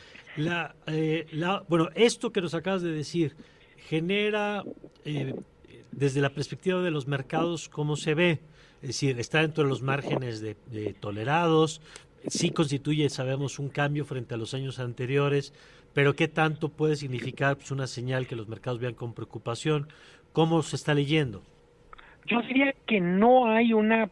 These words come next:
Speaker 2: preocupación extrema, pero, pero hay, por decirlo de alguna manera, hay una especie de pequeño brinco en el, el, en el electrocardiograma.
Speaker 1: Mm.
Speaker 2: Eh,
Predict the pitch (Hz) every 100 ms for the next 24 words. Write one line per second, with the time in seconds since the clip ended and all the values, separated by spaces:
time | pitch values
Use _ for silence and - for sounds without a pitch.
0 | - 190 165 160 151 135 - 190 190 -
1 | - 208 175 180 - - - - - _
2 | _ _ 208 208 226 240 180 - - -
3 | - - - - - - - - - -
4 | - 190 185 202 190 - - - - -
5 | - 185 160 156 226 226 214 208 233 226
6 | 214 220 226 233 - - - 233 214 -
7 | 240 220 180 170 156 151 143 - - -
8 | - 190 - 220 220 220 165 190 247 247
9 | - 202 170 160 143 143 143 131 - 160
10 | 156 156 151 147 156 160 151 165 147 165
11 | 147 151 160 135 107 - - - - 127
12 | 117 107 104 - - 180 170 170 170 160